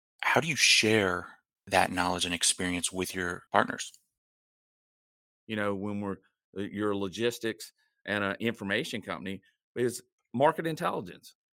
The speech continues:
Speaker 2: I mean, listen, we're out there on the front lines every day interacting in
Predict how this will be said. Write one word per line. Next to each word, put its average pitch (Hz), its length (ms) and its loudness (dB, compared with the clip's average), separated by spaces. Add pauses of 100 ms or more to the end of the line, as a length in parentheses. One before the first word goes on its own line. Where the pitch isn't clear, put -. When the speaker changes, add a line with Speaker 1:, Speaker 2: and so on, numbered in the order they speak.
(160)
Speaker 2:
I 104 60 -4
mean, 107 340 -2 (380)
listen, 90 380 -6 (160)
we're 156 220 2
out 160 260 4
there 131 200 0
on 117 80 -4
the 107 60 -8
front 113 280 -4
lines 92 300 -10 (100)
every 120 280 -2
day 90 500 -6
interacting 98 680 -4 (600)
in 98 160 -4